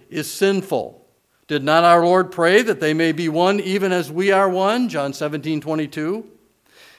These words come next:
A chorus of ecumenical voices keeps harping the unity tune.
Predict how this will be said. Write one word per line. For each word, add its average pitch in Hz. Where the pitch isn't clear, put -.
A 190
chorus 208
of 165
ecumenical 220
voices 147
keeps 240
harping 190
the 147
unity 208
tune. 160